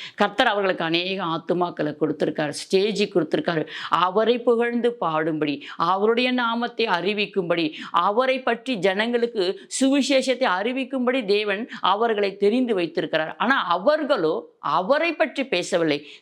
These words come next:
தன் புகழை பேசுகிறார்கள், தன்னை பற்றி பெருமையாய் பேசிக்கொண்டு இருக்கிறார்கள். இப்படி யோசித்து பார்க்கும் பொழுது என் கண்களிலிருந்து நீர் தாரை ஓடுகிறது என்று சொல்லி தாவீது சொன்னது போல நானும் சொல்வேன். அநேக இடத்துல நான் சொல்லுவேன்,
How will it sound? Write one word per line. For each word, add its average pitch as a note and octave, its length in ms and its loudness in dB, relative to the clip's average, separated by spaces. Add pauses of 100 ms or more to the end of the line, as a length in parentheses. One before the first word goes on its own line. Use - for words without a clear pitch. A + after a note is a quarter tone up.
தன் D4+ 340 2
புகழை B3 380 2
பேசுகிறார்கள், D3+ 800 -4 (240)
தன்னை D#4 380 2
பற்றி D#4+ 280 0
பெருமையாய் C#4+ 600 2
பேசிக்கொண்டு A3+ 580 0
இருக்கிறார்கள். F3 640 -2 (180)
இப்படி B3+ 260 0
யோசித்து C#4+ 400 2
பார்க்கும் A3 360 -2
பொழுது A3 260 4
என் G3 140 -2
கண்களிலிருந்து A3 640 0
நீர் A3+ 400 0
தாரை B3+ 440 2 (100)
ஓடுகிறது G#3+ 500 0
என்று F3+ 160 -6
சொல்லி G3 260 -2
தாவீது G#3+ 460 0
சொன்னது F#3 260 -4
போல G3 180 0
நானும் F#3 380 0
சொல்வேன். F3 300 0 (220)
அநேக A#3 580 2
இடத்துல G#3 120 -6
நான் G3 280 -4
சொல்லுவேன், G3 280 -2